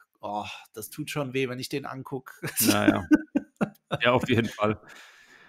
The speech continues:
Speaker 2: Ja,
Speaker 1: Ja.
Speaker 2: ich hab ja auch mit vielen verschiedenen Typen an Spielern und Offensivspielern zusammengespielt. Ja,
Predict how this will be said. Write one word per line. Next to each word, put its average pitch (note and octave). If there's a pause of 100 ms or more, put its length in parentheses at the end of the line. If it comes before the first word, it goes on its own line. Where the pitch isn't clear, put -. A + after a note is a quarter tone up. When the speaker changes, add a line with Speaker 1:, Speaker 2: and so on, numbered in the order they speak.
(240)
Speaker 2:
Ja, F2+
Speaker 1:
Ja. A#2+
Speaker 2:
ich B2
hab A#2+
ja C3
auch C3+
mit C3+
vielen C3+
verschiedenen C3
Typen C3
an B2
Spielern C3+
und B2
Offensivspielern B2
zusammengespielt. B2 (1000)
Ja, G2